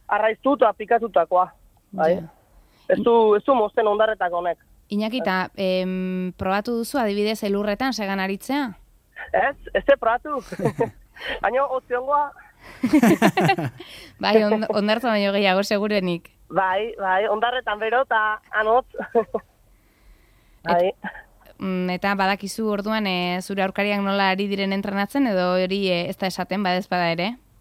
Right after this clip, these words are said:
Speaker 1: Ez, ez da, eh, normalen jende ditutu, ba, korrika pixka, eta segan belarra dakanak, ba, ganau joana, izate zaio, eh,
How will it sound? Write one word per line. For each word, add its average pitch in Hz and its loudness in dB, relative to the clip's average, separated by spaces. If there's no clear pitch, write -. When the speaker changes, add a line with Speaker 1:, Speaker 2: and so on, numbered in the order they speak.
Speaker 1:
Ez, 240 4
ez 285 2
da, 240 0
eh, 226 4
normalen 294 2
jende 294 -6
ditutu, 311 -12
ba, 269 -2
korrika 247 0
pixka, 277 0
eta 254 -2
segan 262 2
belarra 269 2
dakanak, 247 0
ba, 262 4
ganau 240 2
joana, 233 0
izate 233 -6
zaio, 254 2
eh, 208 4